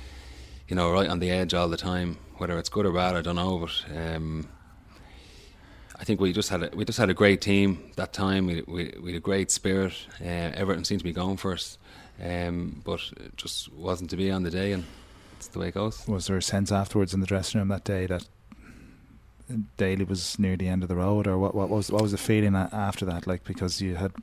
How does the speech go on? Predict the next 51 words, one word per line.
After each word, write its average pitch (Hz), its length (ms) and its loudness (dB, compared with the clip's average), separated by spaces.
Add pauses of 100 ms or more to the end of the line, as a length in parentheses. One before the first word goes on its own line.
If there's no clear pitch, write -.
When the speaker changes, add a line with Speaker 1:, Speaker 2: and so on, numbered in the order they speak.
(720)
Speaker 2:
been 101 160 4
on 98 80 6
the 92 80 4
road 98 160 10
for 98 140 0
a - 20 2
good 101 120 4
few 107 180 4
years 92 300 4
competing 92 340 -2
at 92 100 2
a 90 60 2
high 92 120 0
level. 92 260 0 (160)
Speaker 1:
Yeah, 170 220 8
no, 165 280 6
I 90 60 4
don't, 90 280 2
I 139 40 0
think 156 220 0
it - 20 4
was 110 120 6
just, - 340 0 (320)
we 101 80 0
just 104 180 2
need 104 120 6
to 85 40 0
make 92 140 2
sure 101 160 4
we 92 80 6
build 98 240 8
on 104 160 8
it, 92 100 4
and, 85 320 -2
you 92 60 -2
know, 95 140 2
the 82 80 -2
usual 95 360 4
everyone 90 260 2
says, 95 280 0
but 87 160 -4 (300)
when 95 100 -2
you 92 80 4
really 107 220 6
sit - 200 0
back, 90 240 -2
it 95 40 0
was, 85 180 -2
it - 120 -6
was 85 160 -6
a 80 100 -4